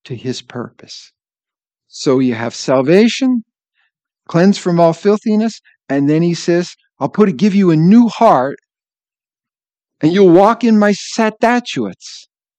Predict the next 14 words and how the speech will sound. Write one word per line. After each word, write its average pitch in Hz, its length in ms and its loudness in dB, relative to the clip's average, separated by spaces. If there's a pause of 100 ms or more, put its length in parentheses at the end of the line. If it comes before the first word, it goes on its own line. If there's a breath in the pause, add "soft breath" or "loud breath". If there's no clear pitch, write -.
(120)
my 175 200 2
laws." 190 580 -2 (800)
You'll 190 160 2
have 202 160 -2
an 202 80 0
obedient 220 640 0
heart. 202 420 -6 (720)
That's 226 460 -2
transformation. 220 1300 -2 (1300 soft breath)
See, 220 140 -2
when, 214 240 4
when, 190 280 2
when 185 280 4
God 233 340 2